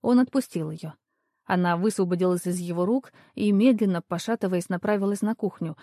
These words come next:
где молча принялась варить кофе. «У тебя есть кто-нибудь?»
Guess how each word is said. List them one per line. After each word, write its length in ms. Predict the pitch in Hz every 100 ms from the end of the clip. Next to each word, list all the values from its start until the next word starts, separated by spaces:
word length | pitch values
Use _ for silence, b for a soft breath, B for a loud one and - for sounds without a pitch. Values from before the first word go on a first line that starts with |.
| B
где 240 | 202 190 175
молча 400 | 185 220 - 202
принялась 460 | 190 175 170 180
варить 300 | 175 170 180
кофе. 340 | - 151 - - _ _ _ _ _ _ _ _ _ _ _ -
«У 80 | 170
тебя 220 | 180 180
есть 200 | 226 -
кто-нибудь?» 560 | - 220 170 156 -